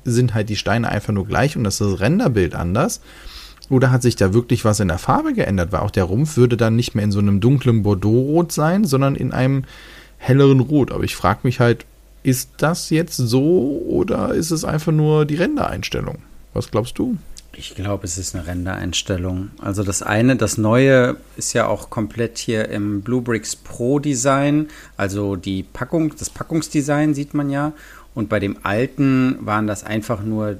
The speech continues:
Speaker 2: war, war das einfach nur das Schiff. Also ich glaub, das ist einfach nur ein Renderbild.
Speaker 1: Aber es würde mich echt mal interessieren, ob die das halt nebeneinander hinlegen können. Was ich, also Änderungen sehe ich ansonsten jetzt nicht direkt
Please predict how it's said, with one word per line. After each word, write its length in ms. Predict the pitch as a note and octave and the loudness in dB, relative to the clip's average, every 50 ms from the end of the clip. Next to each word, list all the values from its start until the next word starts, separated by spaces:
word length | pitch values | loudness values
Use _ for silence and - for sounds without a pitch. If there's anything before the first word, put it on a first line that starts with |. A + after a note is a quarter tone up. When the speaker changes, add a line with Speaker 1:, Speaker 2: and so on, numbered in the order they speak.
| - - | -12 -12
Speaker 2:
war, 240 | - G2+ - - - - - | -12 -10 -10 -10 -14 -16 -10
war 160 | - G2 G2+ | -6 -4 -4
das 140 | G2+ G2 - | -4 -4 -6
einfach 180 | G2 G2+ F#2+ G#2 | -8 -10 -8 -8
nur 140 | G#2 G#2+ G2 | -8 -6 -6
das 200 | G2+ F#2 - - | -6 -8 -8 -8
Schiff. 360 | - - - A#2+ B2 - - | -8 -6 -4 -6 -6 -6 -8
Also 140 | F#2 F#2 G2 | -10 -10 -10
ich 100 | - - | -10 -6
glaub, 240 | - F#2+ G2 - | -6 -6 -6 -6
das 180 | - F#2+ - - | -6 -8 -8 -8
ist 220 | G2 F2+ - - | -8 -8 -8 -8
einfach 360 | - F#2+ F#2 F2 - G2 E2+ E2 | -8 -8 -10 -10 -10 -12 -12 -10
nur 220 | F#2 F2+ F2 F2+ | -8 -8 -8 -8
ein 140 | F2+ F2+ - - - - - - - - | -8 -8 -10 -12 -18 -20 -20 -14 -10 -6
Renderbild. 800 | F2+ G2 G2+ F2+ E2+ E2 E2 F2+ F2 F2+ F#2 F#2 - - - - - - - - - - - - - - - - - - - - - - - - - - - - | -4 -2 -2 -2 -2 -4 -4 -4 -4 -4 -4 -6 -8 -10 -16 -18 -20 -20 -20 -20 -20 -20 -20 -20 -20 -20 -20 -20 -20 -20 -20 -20 -20 -20 -18 -18 -18 -14 -10 -8
Speaker 1:
Aber 100 | A2 G#2+ | -6 -6
es 140 | G2+ - | -2 0
würde 160 | - B2+ B2 A#2+ | 0 0 0 0
mich 160 | A2 G2 - | -2 0 0
echt 160 | B2+ - - | 0 0 2
mal 80 | A#2 G#2 | 0 0
interessieren, 460 | G#2 - A#2 G#2+ - - A#2 G#2 F#2+ | 2 0 0 0 0 0 0 0 0
ob 120 | F#2 F2+ | 0 -2
die 100 | - G2 F2 | -4 -2 -2
das 200 | F2+ F2 - - | -2 -2 -2 0
halt 240 | F#2+ F#2 F2 - | -2 -2 -2 -2
nebeneinander 560 | G2 G2 F#2+ F2+ E2 F2 G2 G2 F2+ E2+ E2 D#2 - - | -4 -4 -2 -2 -2 -2 -2 -2 -2 -2 -4 -6 -10 -10
hinlegen 580 | - A2+ G2 F#2+ F2 E2+ F2+ - F#2 F#2 G2 | -6 -4 -4 -4 -4 -4 -4 -6 -6 -6 -6
können. 220 | - - F#2+ F#2+ - - - - - - - | -6 -6 -6 -8 -8 -12 -16 -16 -14 -10 -4
Was 180 | - B2 D3+ D#3 | -2 -2 0 0
ich, 240 | A3 G3+ - - - - - - - - - - - - - - | 0 -2 -2 -4 -10 -16 -20 -20 -20 -20 -20 -20 -20 -10 -6 -4
also 240 | A#2+ G#2 G#2 - - - - | -2 -2 -4 -6 -8 -6 -2
Änderungen 460 | - C3 D#3 E3 E3 D3 C#3+ D3 D3 | 2 4 4 6 6 6 6 4 4
sehe 200 | B2+ A2 A#2+ B2 | 4 4 4 4
ich 100 | C3 C3 | 4 2
ansonsten 480 | - G2+ G2 G2 A2+ C3 B2+ - - A2+ | 0 0 0 0 0 0 0 -2 -2 -2
jetzt 300 | G#2+ G#2+ G2+ - - - | -2 -2 -2 -4 -4 -4
nicht 260 | G#2+ A2 - - - | -2 -2 -4 -4 -4
direkt 320 | G2+ F#2+ F#2+ G#2 - - | -4 -2 -2 -2 -4 -8